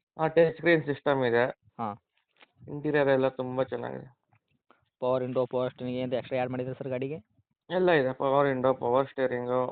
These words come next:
Speaker 2: ಇಲ್ಲ, ಅದನ್ನ ಬಿಟ್ಟು
Speaker 1: ಎ ಸಿ.
Speaker 2: ಏನಾದ್ರು ಎಕ್ಸ್ಟ್ರಾ ಮಾಡಿದ್ರೆ ಆ್ಯಡು?
Speaker 1: ಅದೇ ಟಚ್ ಸ್ಕ್ರೀನ್ ಸಿಸ್ಟಮ್ ಆ್ಯಡ್ ಮಾಡಿದ್ದೀವಿ. ಸೀಟ್ ಕವರ್ಸ್ ಹೊಸದಿದೆ.
Speaker 2: ಹಾ.
Speaker 1: ಲಿಮಿಟೆಡ್ ಎಡಿಷನ್ ಇದು. ಅದ್ರಿಂದ ಮ್ಯಾಗ್‌ವೀಲ್ ಬರುತ್ತೆ ಕಂಪ್ನಿಯಿಂದಾನೆ.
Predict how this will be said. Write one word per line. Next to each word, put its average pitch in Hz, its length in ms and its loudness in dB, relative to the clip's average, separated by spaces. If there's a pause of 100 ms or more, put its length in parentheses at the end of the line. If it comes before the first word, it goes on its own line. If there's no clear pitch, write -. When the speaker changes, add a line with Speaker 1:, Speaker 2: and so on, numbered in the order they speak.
(600)
Speaker 2:
ಇಲ್ಲ, 127 120 -6
ಅದನ್ನ 131 200 -4
ಬಿಟ್ಟು 131 160 0
Speaker 1:
ಎ - 20 0
ಸಿ. 143 60 -2
Speaker 2:
ಏನಾದ್ರು 143 240 -2
ಎಕ್ಸ್ಟ್ರಾ 127 220 -6
ಮಾಡಿದ್ರೆ 123 320 -6
ಆ್ಯಡು? 120 180 -6 (1400)
Speaker 1:
ಅದೇ 180 240 -2 (360)
ಟಚ್ 160 220 -4
ಸ್ಕ್ರೀನ್ 165 360 -4
ಸಿಸ್ಟಮ್ 139 380 -6
ಆ್ಯಡ್ 127 180 -2
ಮಾಡಿದ್ದೀವಿ. 123 540 -6
ಸೀಟ್ 131 320 -10
ಕವರ್ಸ್ 123 300 -2
ಹೊಸದಿದೆ. 120 540 -8 (340)
Speaker 2:
ಹಾ. 117 120 -12 (1080)
Speaker 1:
ಲಿಮಿಟೆಡ್ 139 440 0
ಎಡಿಷನ್ 123 400 2
ಇದು. 117 180 -4 (260)
ಅದ್ರಿಂದ 123 380 -4
ಮ್ಯಾಗ್‌ವೀಲ್ 123 440 0
ಬರುತ್ತೆ 117 380 -2
ಕಂಪ್ನಿಯಿಂದಾನೆ. 117 640 -8